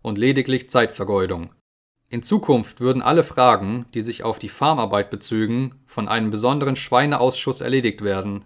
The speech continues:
dessen Vorsitz er übernehmen wolle. Dieser Ausschuss würde ohne weitere Öffentlichkeit zusammentreten und seine Entschließungen nachher den anderen bekannt geben.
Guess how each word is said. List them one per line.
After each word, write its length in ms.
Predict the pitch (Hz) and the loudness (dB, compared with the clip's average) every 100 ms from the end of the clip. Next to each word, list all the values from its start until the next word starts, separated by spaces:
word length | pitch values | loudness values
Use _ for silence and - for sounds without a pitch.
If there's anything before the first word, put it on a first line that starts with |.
| - | -6
dessen 220 | 117 117 | -4 -4
Vorsitz 560 | - 165 160 156 151 - | 2 6 8 6 0 0
er 200 | 123 131 | 0 0
übernehmen 460 | 131 127 104 98 | 0 2 0 0
wolle. 320 | 92 90 85 - _ _ _ _ _ - | -2 -2 -4 -10 _ _ _ _ _ -2
Dieser 240 | 151 143 | 2 6
Ausschuss 600 | 165 165 - 131 139 - | 6 4 2 2 2 0
würde 220 | 120 120 | -2 0
ohne 280 | 139 180 160 | 2 4 6
weitere 360 | 131 147 143 120 | 4 4 2 0
Öffentlichkeit 720 | 143 151 131 123 - 127 123 | 0 -2 -4 -4 -2 0 0
zusammentreten 800 | 123 135 123 - 123 123 120 120 | 0 0 0 -2 -2 -2 -2 -4
und 180 | 165 170 | -4 0
seine 220 | 131 127 | 0 0
Entschließungen 640 | 110 - 139 139 131 123 | -4 -6 -6 -4 -2 -2
nachher 380 | 110 120 123 123 | 2 2 2 0
den 160 | 120 110 | -2 -2
anderen 320 | 104 110 113 | -2 -2 -2
bekannt 360 | 127 127 107 | -2 -2 -2
geben. 360 | - 95 90 - | -4 -8 -8 -14